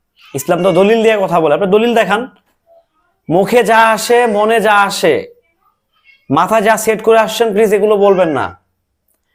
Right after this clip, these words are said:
বাংলাদেশ ধর্মপ্রাণ মুসলমানদের দেশ, so এখানে এসে দাঙ্গা ফ্যাসাদ লাগানোর চেষ্টা করবেন না। এখানে যেরকম হিন্দু যেরকম নিরাপত্তা আছে,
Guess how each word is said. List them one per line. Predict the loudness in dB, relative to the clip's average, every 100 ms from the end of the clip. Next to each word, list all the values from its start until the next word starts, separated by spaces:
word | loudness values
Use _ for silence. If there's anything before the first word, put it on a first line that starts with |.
| _ _ -4
বাংলাদেশ | -2 2 2 2 2 0 -6 -14 _ _ _ _ _ _ _ -4
ধর্মপ্রাণ | 0 0 2 0
মুসলমানদের | 0 0 0 2 0 0
দেশ, | 0 -2 -8 -18 _ _ _ _ -4
so | 0
এখানে | 0 0 0 0
এসে | 0 0 2
দাঙ্গা | 0 0 0 0
ফ্যাসাদ | 0 -2 0
লাগানোর | 0 0 -2
চেষ্টা | -4 -2 0
করবেন | 0 0
না। | 0 0
এখানে | 0 2
যেরকম | 2 0 -2
হিন্দু | -2 0
যেরকম | 0 0 0
নিরাপত্তা | 2 2 0 -2
আছে, | -2 0